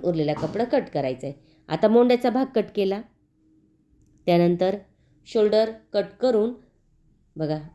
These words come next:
अर्धा अर्धा गोल आकार बरोबर येत आहे, असंही तुम्ही करू शकता. आता इथे आपल्याला प्रत्येक पार्ट कट करून घ्यायचा आहे. शोल्डर कट केलंय मधोमध आणि आता इथे आपण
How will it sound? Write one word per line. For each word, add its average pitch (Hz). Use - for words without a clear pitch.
अर्धा 156
अर्धा 160
गोल 151
आकार 156
बरोबर 156
येत 143
आहे, 247
असंही 302
तुम्ही 294
करू 156
शकता. 180
आता 165
इथे 220
आपल्याला 233
प्रत्येक 226
पार्ट 175
कट 240
करून 135
घ्यायचा 147
आहे. -
शोल्डर 175
कट 190
केलंय 202
मधोमध 170
आणि 151
आता 151
इथे 160
आपण 185